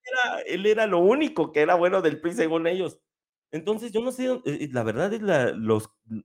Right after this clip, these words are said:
no hay católicos para mí, desde mi punto de vista, no hay católicos, s-, sí ha de haber un punto tres, un punto cuatro por ciento, tan es así que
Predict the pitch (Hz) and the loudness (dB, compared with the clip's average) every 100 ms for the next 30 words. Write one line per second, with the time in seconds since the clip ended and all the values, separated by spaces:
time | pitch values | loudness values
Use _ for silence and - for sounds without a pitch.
0 | - 139 175 175 123 131 123 117 107 - | -2 2 2 2 -2 0 -2 -2 -6 -2
1 | 101 110 156 160 104 101 98 135 143 113 | -2 0 -2 -2 -2 -2 -2 -4 -2 -2
2 | 104 123 - 160 160 _ _ - 123 135 | -2 -4 -4 -4 -6 _ _ -6 -2 0
3 | 139 131 110 117 135 160 - 208 - _ | 0 -2 0 4 2 0 -4 -4 -4 _
4 | - - 160 151 139 139 147 - - 143 | -18 -4 0 0 0 0 -4 -8 -8 -4
5 | 139 123 127 143 143 135 127 131 120 - | -2 -2 -2 -2 -4 -10 -8 -6 -6 -2
6 | 123 120 - 92 - 117 120 - _ _ | 0 -2 -4 -10 -4 -6 -4 -8 _ _
7 | _ 135 151 160 160 160 - 160 - 131 | _ -6 -4 -6 -6 -8 -8 -14 -12 -14